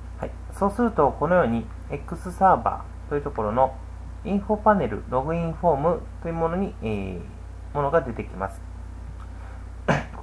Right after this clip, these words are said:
こに会員アイディーまたはメールアドレス、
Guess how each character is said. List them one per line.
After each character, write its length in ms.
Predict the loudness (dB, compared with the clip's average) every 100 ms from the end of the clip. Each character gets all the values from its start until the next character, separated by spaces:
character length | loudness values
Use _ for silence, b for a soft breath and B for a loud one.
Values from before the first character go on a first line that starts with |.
| 4
こ 80 | 4
に 180 | 4 -2 -12 -14 -14 -12 -12 -10
会 240 | 2 4 4
員 100 | -2 -8 -2
ア 100 | 0
イ 40 | 0
デ 140 | 0
ィ 20 |
ー 20 | 0
ま 120 | 0
た 160 | 0
は 60 | 0
メ 160 | 0 2
ー 20 |
ル 100 | 2
ア 60 | 2
ド 80 |
レ 80 | -2
ス、 160 | -12